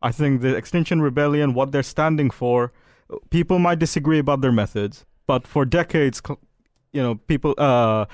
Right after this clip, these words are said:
policy has been ignoring the issues, um, behind,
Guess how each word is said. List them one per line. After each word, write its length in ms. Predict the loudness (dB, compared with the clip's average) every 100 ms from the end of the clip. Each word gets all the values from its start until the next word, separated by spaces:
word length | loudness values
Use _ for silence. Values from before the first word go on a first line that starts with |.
| -14 _ _ _ _
policy 380 | -2 0 2 2
has 100 | 0
been 160 | 2 0
ignoring 800 | 2 0 2 0 0 -4 -6 -8
the 140 | -6
issues, 440 | -4 -4 -6 -6 -12 -8
um, 320 | -6 -4 -4
behind, 560 | -4 -2 -2 -4 -8